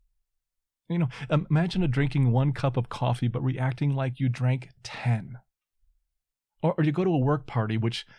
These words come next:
might induce mild anxiety in the average person.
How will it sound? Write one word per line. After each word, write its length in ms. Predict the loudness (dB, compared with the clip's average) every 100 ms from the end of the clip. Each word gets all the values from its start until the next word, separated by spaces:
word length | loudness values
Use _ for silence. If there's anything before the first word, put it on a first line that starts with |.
| -12 -2
might 240 | 0 2
induce 480 | 2 4 2 2 -4 _ _ -2
mild 360 | 2 4 4 4
anxiety 500 | 4 4 0 2 2
in 60 |
the 120 | 2
average 280 | 2 -2 -6
person. 500 | -8 -8 -8 -12 -14